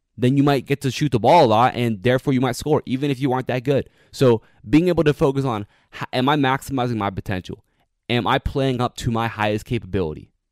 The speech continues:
Am I reaching my highest capability? Every day when I come in and I put the work in, am I moving closer towards where I need to be?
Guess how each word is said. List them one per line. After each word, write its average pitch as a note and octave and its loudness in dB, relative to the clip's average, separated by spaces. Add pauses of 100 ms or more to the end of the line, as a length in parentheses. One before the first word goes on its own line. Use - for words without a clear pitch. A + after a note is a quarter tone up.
(320)
Am C3+ 0
I C3+ 4
reaching B2 2
my G2+ -4
highest G2+ -6
capability? F#2+ -4
Every D#3+ 2
day D#3 4
when C#3+ 2
I B2 0
come B2 -2
in B2 -2
and G2 -4
I G2+ -4
put B2+ -8
the G#2 -4
work G#2+ -2
in, B2+ -2 (340)
am B2+ 2
I C3 4
moving B2+ 4
closer A#2+ 0
towards A2 -2
where G#2 0
I G2+ 0
need G2 -6
to - -18
be? F2 -10